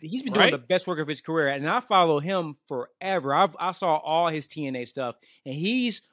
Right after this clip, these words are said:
Speaker 1: a bigger draw, a better promo, a better character, has better presence than he ever did in T A, T N A. He was a wrestler that really, really, really transitioned well to W W E. Um, so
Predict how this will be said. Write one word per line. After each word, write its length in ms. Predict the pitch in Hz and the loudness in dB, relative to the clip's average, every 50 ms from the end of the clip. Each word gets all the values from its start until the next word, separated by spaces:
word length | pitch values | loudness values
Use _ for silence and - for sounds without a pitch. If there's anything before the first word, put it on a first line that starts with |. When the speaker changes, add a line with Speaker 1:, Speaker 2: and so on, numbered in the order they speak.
| _ _ _ _ _ _ _ _ _ _ _ _ _ _ _ _ | _ _ _ _ _ _ _ _ _ _ _ _ _ _ _ _
Speaker 1:
a 120 | - 165 151 | -6 -6 -6
bigger 400 | 127 127 202 214 220 202 208 196 | -2 2 4 4 4 4 0 -2
draw, 420 | 151 185 190 180 175 170 170 151 | 0 2 2 4 4 4 2 0
a 40 | 147 | -2
better 340 | 123 123 175 190 190 196 185 | 0 2 2 2 2 0 -4
promo, 560 | - - - 202 196 190 180 175 170 165 156 | -6 -4 0 0 0 2 4 4 6 6 6
a 20 | |
better 300 | 143 131 180 196 190 180 | 4 2 0 0 0 -2
character, 560 | 180 - - 196 190 190 180 170 - 180 165 160 | -4 -4 -4 -2 -2 -2 -2 -4 -4 -4 -2 0
has 200 | 160 160 147 127 | 0 -2 -2 -4
better 280 | 131 143 170 170 170 | -4 -4 -4 -4 -4
presence 420 | 165 _ 190 180 170 147 151 147 131 | -4 _ -4 -4 -2 -4 -6 -4 -4
than 120 | 151 151 | -4 -4
he 120 | 165 175 160 | -4 -4 -4
ever 240 | 160 175 160 151 156 | -4 -4 -4 -2 0
did 140 | 143 139 | 0 0
in 80 | 131 123 | 0 -2
T 240 | 120 - 131 131 131 | -6 -8 -8 -6 -6
A, 240 | 131 127 127 127 - _ | -4 -4 -6 -6 -10 _
T 160 | - 175 160 147 | -8 -6 -4 -4
N 60 | 135 | -4
A. 220 | 127 120 117 113 - _ _ _ _ _ | -4 -6 -8 -10 -12 _ _ _ _ _
He 160 | - 202 233 | -6 -4 -4
was 140 | 247 208 185 | -2 -4 -2
a 40 | |
wrestler 280 | 170 175 175 160 - 160 | -2 -2 -2 -2 -2 -2
that 160 | 147 139 135 | -2 -2 -2
really, 360 | 131 131 147 170 175 170 160 | -2 -2 -2 0 0 0 0
really, 280 | 151 156 165 160 156 143 | -2 -2 -2 -2 -2 -2
really 180 | 151 160 151 139 | -4 -4 -4 -6
transitioned 540 | - - 165 151 131 147 139 - 139 127 | -6 -6 -6 -6 -6 -8 -10 -10 -10 -6
well 240 | 123 143 147 151 147 | -4 -2 -2 -2 -2
to 100 | - 135 | -4 -6
W 240 | 131 147 147 143 147 | -8 -10 -8 -6 -8
W 200 | 143 123 131 143 | -8 -8 -10 -10
E. 260 | 143 156 165 170 175 - _ _ _ _ - _ _ _ | -8 -8 -8 -10 -12 -14 _ _ _ _ -20 _ _ _
Um, 220 | - 156 160 160 | -2 0 0 0
so 300 | - - 185 180 170 - | 2 4 6 6 6 4